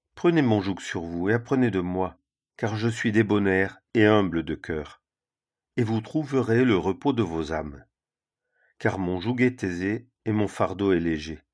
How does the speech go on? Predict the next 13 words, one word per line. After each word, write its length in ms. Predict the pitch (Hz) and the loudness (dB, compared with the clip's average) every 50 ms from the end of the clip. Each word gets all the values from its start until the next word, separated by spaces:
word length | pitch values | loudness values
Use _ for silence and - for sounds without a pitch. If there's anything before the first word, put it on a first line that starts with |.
| _ _ _ _ _ _ _ _ - | _ _ _ _ _ _ _ _ -6
Matthieu 400 | - 104 98 - - 98 92 - - | -6 -6 -6 -4 -6 -6 -6 -4 -2
onze, 280 | 113 120 127 113 104 | -2 -2 -2 -2 -4
versets 260 | 98 92 - - 87 | -6 -8 -6 -8 -10
vingt-huit 360 | 78 85 92 92 - - 95 87 | -6 -6 -8 -8 -8 -12 -10 -10
à 80 | 80 | -10
trente. 460 | 76 - - 85 76 73 _ - _ _ _ _ _ _ _ _ _ _ _ _ _ _ _ _ _ _ _ _ _ _ | -12 -12 -12 -12 -12 -14 _ -20 _ _ _ _ _ _ _ _ _ _ _ _ _ _ _ _ _ _ _ _ _ _
Remarquons 540 | - - 123 120 123 113 - - - 104 95 | -6 -4 0 0 0 0 -2 -4 -4 -4 -4
ces 200 | - - - 82 | -4 -6 -6 -4
mots. 320 | 87 90 101 117 117 _ _ _ _ _ _ _ _ _ _ _ _ - | -4 -4 -4 -6 -8 _ _ _ _ _ _ _ _ _ _ _ _ -14
Vous 220 | - 98 95 101 | -10 -6 -6 -6
trouverez 680 | - - - - 151 151 139 123 120 110 107 110 117 - | -6 -8 -10 -8 -6 -6 -2 0 0 0 2 2 0 0
le 200 | - 101 95 92 | 0 0 0 0
repos. 580 | 82 - 85 95 92 - - - 80 73 - | 0 0 -2 -6 -6 -6 -6 -8 -8 -8 -8